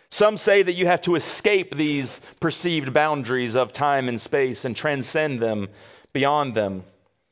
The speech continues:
Some say that actually there really is no gap. You just need to know and believe that there is no gap and just feel it and understand it, and you're actually okay.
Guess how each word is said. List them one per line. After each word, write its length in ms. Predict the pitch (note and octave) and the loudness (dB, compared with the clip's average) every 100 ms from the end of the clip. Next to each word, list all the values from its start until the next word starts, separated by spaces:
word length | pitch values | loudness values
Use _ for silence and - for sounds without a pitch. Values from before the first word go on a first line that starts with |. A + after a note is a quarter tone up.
| _ _ _ | _ _ _
Some 240 | - F#3 F3+ | 2 2 2
say 240 | G3 F#3 | 2 4
that 140 | F3+ E3+ | 6 6
actually 320 | F#3+ - F#3+ | 4 2 2
there 120 | F#3 | 4
really 340 | G3 G3+ F3+ | 4 4 6
is 200 | G#3 F3 | 4 4
no 300 | D#3 D3 C3+ | 2 2 2
gap. 480 | A2 A#2+ C3+ C3+ D3+ | -2 0 2 2 0
You 100 | D#3 | -4
just 180 | E3 D3+ | -4 -4
need 140 | D3+ | -4
to 80 | C3+ | -2
know 260 | C3 C#3+ C#3 | 2 4 2
and 100 | C3+ | 0
believe 340 | B2+ D3+ D3 | -2 -2 -2
that 100 | A#2 | -2
there 160 | A#2 A2+ | -2 -2
is 160 | G#2+ | -2
no 120 | A2+ G#2 | -2 -2
gap 340 | G2+ A2 - | 0 0 0
and 80 | A#2 | -6
just 140 | A#2 | -8
feel 300 | - E3+ C3 | -6 -2 0
it 60 | B2+ | 0
and 80 | B2+ | -2
understand 480 | B2 A#2 C3 A2+ | -4 -4 -4 -2
it, 80 | A#2 | -4
and 100 | - | -4
you're 180 | B2+ B2 | -2 0
actually 280 | A#2+ - B2 | 0 0 -4
okay. 400 | A2+ B2 G2 | -2 -2 -2